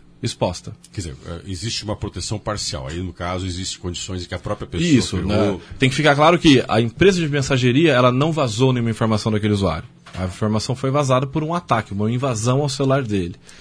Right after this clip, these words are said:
Speaker 1: Então
Speaker 2: A, a gente tem um mundo que até então é muito real. A gente sempre trabalhava com a ideia dos dados. Eu tava conversando aqui com o Eduardo antes da gente entrar no ar, né?
Speaker 1: Aham.
Speaker 2: Quando você pensava ter os meus dados vazados, alguém entrar na minha casa e acessar alguma coisa minha, uma carta minha, alguma coisa minha. Ou
Speaker 1: Sim.
Speaker 2: seja, esse, esse mundo nosso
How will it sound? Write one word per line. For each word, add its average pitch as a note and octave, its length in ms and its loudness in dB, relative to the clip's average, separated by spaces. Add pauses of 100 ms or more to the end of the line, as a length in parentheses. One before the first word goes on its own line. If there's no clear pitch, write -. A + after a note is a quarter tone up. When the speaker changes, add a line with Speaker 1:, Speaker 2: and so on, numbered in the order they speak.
(160)
Speaker 1:
Então G2 200 -4
Speaker 2:
A, - 240 -2
a E3 40 4
gente F#3+ 160 0
tem F#3+ 80 2
um E3+ 40 4
mundo E3+ 200 2
que E3 120 -2
até C3+ 280 -4
então C#3 220 0
é C3+ 40 2
muito C#3 220 0
real. F2 440 -2 (280)
A E2 100 -12
gente E2 120 -12
sempre - 160 -8
trabalhava F#2+ 320 -6
com - 100 -14
a F2+ 40 -6
ideia F2+ 180 -8
dos E2 160 -12
dados. E2+ 200 -6
Eu E2 40 -12
tava F#2 220 -10
conversando E2 440 -8
aqui D2+ 200 -12
com D2 180 -12
o D2 80 -12
Eduardo D#2 320 -10
antes C#2+ 100 -16
da D#2+ 60 -14
gente D2+ 140 -12
entrar D2+ 180 -12
no D2+ 100 -8
ar, F#2+ 280 -6
né? F2+ 120 -10
Speaker 1:
Aham. F#2 200 -2
Speaker 2:
Quando A#2 120 -2
você F2+ 200 -8
pensava D#2 440 -12 (220)
ter C3 160 -2
os F#2+ 120 -6
meus E2+ 200 -8
dados E2 240 -8
vazados, E2 420 -10
alguém A2 220 -8
entrar G2+ 180 -10
na F#2+ 120 -6
minha D3 200 -6
casa B2 420 -6
e - 20 -6
acessar D#3 360 -6
alguma A2+ 280 -6
coisa F#2 320 -8
minha, F2 160 -8
uma D#2 160 -12
carta F#2+ 420 -8
minha, E2 180 -8
alguma D2+ 220 -12
coisa C#2+ 220 -12
minha. - 180 -16
Ou - 60 -8
Speaker 1:
Sim. G#2+ 240 2
Speaker 2:
seja, G2+ 100 0
esse, - 80 -12
esse G#2 160 -12
mundo G#2 240 -8
nosso F#2+ 300 -10